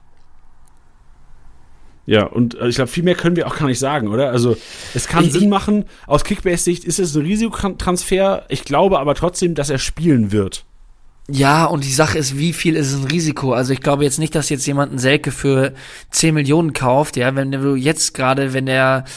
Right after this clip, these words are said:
Speaker 2: äh, auf die vier hochklettert, vielleicht Richtung fünf geht, wenn du den für sechs, äh, mit reinnimmst, schaust es dir einfach mal an.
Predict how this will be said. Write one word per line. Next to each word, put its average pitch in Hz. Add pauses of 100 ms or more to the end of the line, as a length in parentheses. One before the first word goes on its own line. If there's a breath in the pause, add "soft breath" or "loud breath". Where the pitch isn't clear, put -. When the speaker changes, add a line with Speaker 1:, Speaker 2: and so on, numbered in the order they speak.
(280 loud breath)
Speaker 2:
äh, 120
auf 139
die 127
vier 160
hochklettert, 147
vielleicht 131
Richtung 131
fünf 151
geht, 131
wenn 127
du 127
den 135
für 131
sechs, 139
äh, 90
mit -
reinnimmst, 139 (720 loud breath)
schaust 147
es 147
dir 139
einfach 131
mal 120
an. 143